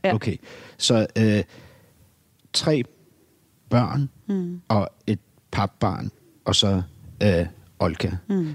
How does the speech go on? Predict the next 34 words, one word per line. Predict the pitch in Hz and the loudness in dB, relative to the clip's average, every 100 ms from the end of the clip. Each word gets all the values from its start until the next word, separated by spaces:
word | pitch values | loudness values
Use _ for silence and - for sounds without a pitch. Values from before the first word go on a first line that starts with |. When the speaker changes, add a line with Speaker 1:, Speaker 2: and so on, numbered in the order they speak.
| 139 | -4
Speaker 2:
Tæller, | - 117 107 - _ - | 2 4 2 -2 _ -2
tæller | 127 107 | 2 2
det, | 101 - 127 - | 0 0 0 2
jeg, | 120 127 - | 2 0 2
jeg | 127 | 2
har | 135 | 4
haft, | 127 131 - | 2 0 0
øhm, | 131 104 95 85 - - - | 2 4 2 -2 -6 -4 2
en | 110 101 | 2 4
gæst, | 104 98 - - | 4 2 0 0
der | 101 | 2
hedder | 104 98 | 2 2
Speaker 1:
Mm. | 202 | 2
Speaker 2:
Esben | 185 185 95 | 2 0 -2
Kjær, | - - - | -2 -2 -2
som | - 98 | 0 2
er | 90 82 - | 2 -2 -2
Speaker 1:
Mm. | 214 196 180 | 2 2 2
Speaker 2:
radiovært | 98 - 113 92 82 | 0 2 2 2 0
på | - 95 | -2 2
Speaker 1:
Ja. | |
Speaker 2:
P | 104 | 2
et, | 90 92 | 2 0
som | - 98 98 - | 0 2 0 0
mistede | 101 101 - 123 | 2 4 4 2
sin | 107 - 104 - | 2 2 2 0
søn | - - 101 104 | -2 2 4 2
Sebastian, | - - - 90 - 104 98 - | 0 0 0 -2 0 -2 -2 -2
da | 101 | 0
Speaker 1:
Mm. | |
Speaker 2:
sønnen | 185 - 107 135 95 | 2 2 2 0 0
var | 98 | 0
syv | - - 95 | 2 2 2
år. | 71 67 - | -2 -6 -12